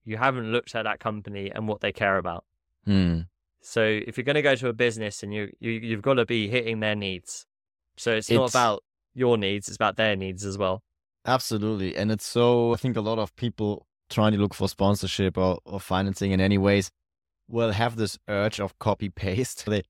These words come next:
Speaker 2: "I have this great pitch deck, this great email, and now, you know, let's fire this one out." You might be lucky with that shotgun method and you have such a great email, but as you said,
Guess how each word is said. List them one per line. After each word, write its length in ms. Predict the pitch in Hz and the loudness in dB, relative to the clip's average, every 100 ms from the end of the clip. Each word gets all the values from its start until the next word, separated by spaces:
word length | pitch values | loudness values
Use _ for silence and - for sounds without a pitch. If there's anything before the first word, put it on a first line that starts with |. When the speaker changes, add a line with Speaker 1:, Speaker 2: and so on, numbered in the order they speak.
| _ _ | _ _
Speaker 2:
"I 200 | 107 120 | -2 2
have 140 | 127 120 | 2 0
this 100 | 110 | -6
great 260 | 117 113 - - | -2 -2 -4 -6
pitch 180 | 107 - | -6 -2
deck, 240 | 90 87 | -2 -2
this 120 | 98 - | -4 -6
great 300 | - 120 107 | 0 2 4
email, 340 | 104 92 82 | 2 2 2
and 200 | 87 98 | 0 0
now, 180 | 101 104 | 2 2
you 140 | 98 | 0
know, 160 | 95 92 | 0 0
let's 240 | 90 - | 0 -4
fire 400 | - - 107 107 | -14 0 2 4
this 180 | 98 92 | 2 -2
one 180 | 95 92 | -2 0
out." 220 | 90 85 - _ _ _ | 0 -2 -6 _ _ _
You 140 | 120 | -4
might 200 | 123 147 | 0 0
be 80 | 123 | 0
lucky 400 | 107 104 - 139 | -2 -2 -4 -8
with 180 | 117 104 | -6 -2
that 200 | 110 101 | -2 -2
shotgun 500 | - 104 98 107 104 | 0 0 2 0 2
method 440 | 104 101 - 123 - | 2 0 0 -4 -2
and 340 | 98 98 95 | 0 2 2
you 80 | 98 | 2
have 120 | 95 | 0
such 160 | 98 - | 0 -4
a 60 | - | 2
great 180 | 104 | 2
email, 380 | 98 101 104 113 | 4 4 4 2
but 240 | 90 98 95 | 2 2 4
as 180 | 101 - | 2 0
you 80 | |
said, 360 | 92 110 101 87 | 0 2 2 0